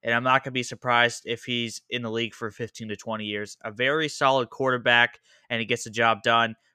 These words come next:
Raiders lose Derek Carr in the first half, and Marcus Mariota takes over, does a great job, looks really good, better than his days in Tennessee, but still Raiders fall thirty to twenty-seven to the Chargers.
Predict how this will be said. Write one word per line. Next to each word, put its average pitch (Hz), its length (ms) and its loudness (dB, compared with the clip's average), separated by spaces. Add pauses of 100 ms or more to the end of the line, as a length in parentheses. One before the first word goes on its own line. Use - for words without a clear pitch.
Raiders 190 460 4 (460)
lose 147 260 0
Derek 190 260 4
Carr 170 440 4 (520)
in 135 200 0
the 143 80 -2
first 156 300 0
half, 135 440 6 (100)
and 117 220 0
Marcus 139 320 0
Mariota 139 480 0
takes 143 300 -2
over, 131 260 2
does 117 220 -2
a 110 40 -6
great 123 360 -2
job, 127 420 4
looks 117 260 -6
really 151 440 0
good, 147 420 4 (460)
better 147 260 6
than 151 160 2
his 147 140 -2
days 143 280 6
in 135 60 -8
Tennessee, 131 720 2 (220)
but 117 160 -2
still 131 340 2
Raiders 127 420 2
fall 117 460 2
thirty 117 400 -2
to 107 80 -14
twenty-seven 104 800 -6 (160)
to - 100 -16
the 104 100 -10
Chargers. 101 540 -6